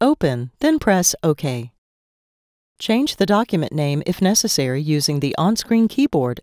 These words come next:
and then press OK. Press OK.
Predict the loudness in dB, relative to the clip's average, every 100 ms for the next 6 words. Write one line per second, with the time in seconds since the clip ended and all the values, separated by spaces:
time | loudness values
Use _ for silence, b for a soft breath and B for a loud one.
0 | -2 0 2 0 0 0 0 -2 -2 -4
1 | -4 -6 -8 -12 _ _ _ _ _ _
2 | _ _ _ _ -2 2 2 2 2 0
3 | 0 -4 -4